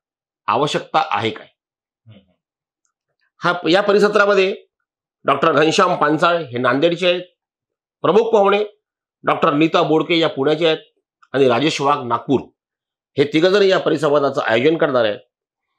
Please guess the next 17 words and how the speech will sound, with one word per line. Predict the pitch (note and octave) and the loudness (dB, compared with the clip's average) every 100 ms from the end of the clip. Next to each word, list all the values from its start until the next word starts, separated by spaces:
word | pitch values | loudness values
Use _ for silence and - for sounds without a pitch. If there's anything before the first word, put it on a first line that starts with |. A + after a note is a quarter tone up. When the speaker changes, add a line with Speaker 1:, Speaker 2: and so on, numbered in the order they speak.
| _ - | _ -2
Speaker 1:
त्यानंतर | D#3+ F#3 F#3+ G#3 G#3 - _ _ _ _ _ _ _ _ _ - | 0 2 2 2 2 -4 _ _ _ _ _ _ _ _ _ -2
कवी | F#3 A3+ | 0 2
संमेलन | A#3 G3 F3 D3 | 0 2 2 0
आहे, | C#3 C#3 _ _ _ _ _ G2 | -4 -8 _ _ _ _ _ -6
ज्यात | C#3+ C#3+ - - _ - | -2 -2 -6 -18 _ -6
निमंत्रित | C#3 F3+ F#3+ G3 | 0 2 2 0
कवी | E3 E3+ | 2 0
संमेलन | E3 D#3+ D#3+ | 2 2 2
अध्यक्ष | C#3+ D3+ E3 C#3 C3 - _ - | 0 0 0 0 -2 -8 _ -6
रेखा | G#2+ C3 E3+ | -2 0 0
दीक्षित | E3+ - F3 - | -2 -2 -6 -2
कोल्हापूरच्या, | A#2+ C#3 D3+ D#3+ D3+ D3+ | 0 0 0 -2 -2 -6
प्रमुख | C3 A#2+ | -2 -2
पाहुणे | C#3 D3 D3+ | 0 2 2
डॉक्टर | C#3 B2 B2+ | 0 -2 -4
विशाखा | A#2+ C#3 B2+ | -4 -6 -6
कांबळे | A#2 A#2 B2 | -6 -6 -8